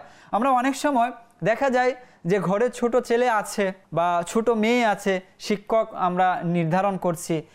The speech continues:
কোরআন পড়ানোর জন্য, আহ, কায়দা পড়ানোর জন্য,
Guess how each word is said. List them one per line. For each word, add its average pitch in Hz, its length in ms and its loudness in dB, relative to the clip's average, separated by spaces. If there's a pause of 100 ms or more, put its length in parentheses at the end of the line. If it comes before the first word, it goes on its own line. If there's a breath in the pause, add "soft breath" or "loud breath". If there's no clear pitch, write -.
(160 soft breath)
কোরআন 214 340 0
পড়ানোর 208 360 2
জন্য, 180 380 0 (380 soft breath)
আহ, 165 240 0 (600)
কায়দা 196 360 2
পড়ানোর 240 420 2
জন্য, 165 360 0